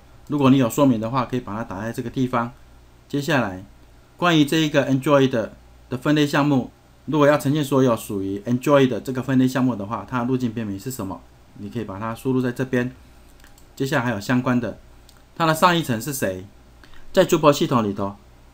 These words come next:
分类项目本身呢是可以有架构性的，你可以把它做成是多层的架构方式。如果你是建立成多层架构的方式的时候，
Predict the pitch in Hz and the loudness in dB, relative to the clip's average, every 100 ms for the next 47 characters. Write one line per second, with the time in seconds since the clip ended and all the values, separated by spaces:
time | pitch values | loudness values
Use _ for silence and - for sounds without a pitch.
0 | - 185 180 175 160 160 151 131 101 127 | -2 0 2 0 0 0 0 -2 -4 -2
1 | 120 120 - 131 120 101 92 131 123 117 | -2 -2 -6 -6 -4 -6 -4 -4 -2 -4
2 | 107 120 95 - - - 110 139 131 113 | -2 -4 -4 -10 -16 -10 -6 -2 -2 -2
3 | 120 131 131 107 104 127 127 123 107 98 | -2 -2 -4 -4 -8 -6 -4 -4 -6 -10
4 | 98 120 107 113 104 107 104 113 87 - | -4 -4 -4 -8 -8 -10 -8 -8 -10 -14
5 | - - - - - 165 160 127 131 147 | -20 -20 -20 -20 -4 2 6 6 4 0
6 | 165 156 131 123 143 135 117 135 127 127 | 0 0 -2 -2 0 -2 -2 -2 -4 -4
7 | 107 120 120 120 101 - 107 131 110 | -6 -8 -8 -8 -8 -8 -8 -6 -6